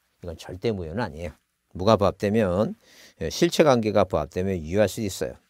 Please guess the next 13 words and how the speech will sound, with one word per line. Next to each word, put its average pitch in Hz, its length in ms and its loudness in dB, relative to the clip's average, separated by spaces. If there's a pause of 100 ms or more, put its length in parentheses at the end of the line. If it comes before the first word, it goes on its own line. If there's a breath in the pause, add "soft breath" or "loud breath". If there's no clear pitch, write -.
(380)
그래서 127 160 2
여기 143 300 6
쌍가립은 147 680 6
업무 131 280 2
처리 170 240 4
제한의 127 320 4
절차, 113 340 2
그래서 92 380 -2 (480 soft breath)
웬만하면 123 500 -2
하지 170 180 0
않는다 127 280 0
하고 190 200 0
싶으면 196 500 -2